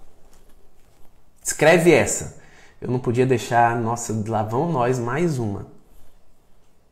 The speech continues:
Você vai escrever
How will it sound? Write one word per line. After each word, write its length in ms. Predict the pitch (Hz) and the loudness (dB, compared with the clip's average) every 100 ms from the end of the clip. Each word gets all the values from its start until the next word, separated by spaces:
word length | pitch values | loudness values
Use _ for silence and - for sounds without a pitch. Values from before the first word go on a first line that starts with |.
| - - _ - - - - - - - - - | -20 -20 _ -20 -20 -20 -20 -18 -18 -20 -12 2
Você 380 | 127 - 190 | 4 8 8
vai 140 | 190 185 | 10 10
escrever 840 | 180 - 160 127 156 175 110 - | 8 8 8 8 10 10 8 0